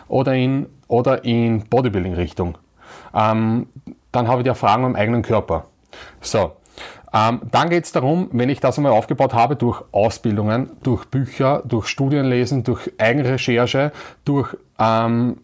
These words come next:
eigenes Training, jahrelang mit unterschiedlichen Plänen, äh, durch Beginnen, andere Leute zu coachen,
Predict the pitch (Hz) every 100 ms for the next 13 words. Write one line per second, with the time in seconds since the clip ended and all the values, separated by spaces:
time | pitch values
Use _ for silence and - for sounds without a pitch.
0 | _ - 110 127 120 - 104 107 123 170
1 | 185 - 110 107 123 117 131 147 - 131
2 | 127 123 120 113 107 110 131 170 - -
3 | - - - 113 123 131 - 156 - -
4 | - _ _ _ - - - 160 165 160
5 | 113 120 135 135 117 110 127 120 - 123
6 | 120 139 180